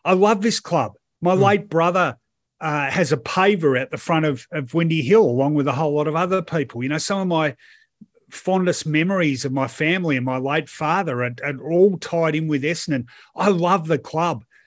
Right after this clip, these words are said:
Speaker 1: There's no way I'd be, I'd be as tortured and, and get as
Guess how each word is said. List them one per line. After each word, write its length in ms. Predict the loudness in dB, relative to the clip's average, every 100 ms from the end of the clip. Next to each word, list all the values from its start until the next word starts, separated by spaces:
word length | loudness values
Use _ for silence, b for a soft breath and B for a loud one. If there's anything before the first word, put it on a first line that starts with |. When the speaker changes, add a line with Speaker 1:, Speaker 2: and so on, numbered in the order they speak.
| b
Speaker 1:
There's 200 | -4 0
no 200 | 2 4
way 280 | 4 4 4
I'd 200 | 2 0
be, 300 | -2 -2 -4 b b b b -4
I'd 180 | -2 2
be 160 | 2
as 160 | 0 -2
tortured 680 | -2 4 6 6 4 2
and, 140 | 2 -2
and 340 | -2 -4 -4 -2
get 120 | 0
as 260 | 0 -2